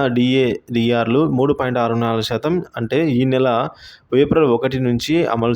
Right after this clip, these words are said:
చేస్తూ మే ఒకటో తేదీ చెల్లించే జీతాలతో కలిపి ఇవ్వనున్నారని నగదు రూపంలో చెల్లిస్తూ ఉన్నట్లుగా ఈ ఉత్తర్వులలో అయితే పేర్కొనడం జరిగింది. So, కాబట్టి ఈ ఉద్యోగ మరియు పెన్షన్లకు ప్రస్తుతం ఉన్న డీఏ అనేది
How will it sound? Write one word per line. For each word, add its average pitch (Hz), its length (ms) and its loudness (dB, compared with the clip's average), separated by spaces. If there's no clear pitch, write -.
చేస్తూ 120 280 0
మే 147 160 2
ఒకటో 131 340 0
తేదీ 123 360 0
చెల్లించే 117 460 0
జీతాలతో 113 640 -2
కలిపి 110 380 -2
ఇవ్వనున్నారని 113 680 -2
నగదు 117 280 0
రూపంలో 113 460 -2
చెల్లిస్తూ 120 440 0
ఉన్నట్లుగా 117 500 0
ఈ 120 160 2
ఉత్తర్వులలో 113 560 0
అయితే 147 240 0
పేర్కొనడం 123 500 0
జరిగింది. 110 360 -2
So, 156 180 -2
కాబట్టి 127 400 0
ఈ 147 100 2
ఉద్యోగ 127 380 0
మరియు 135 260 2
పెన్షన్లకు 117 680 -2
ప్రస్తుతం 147 480 -2
ఉన్న 135 160 0
డీఏ 117 460 0
అనేది 113 420 0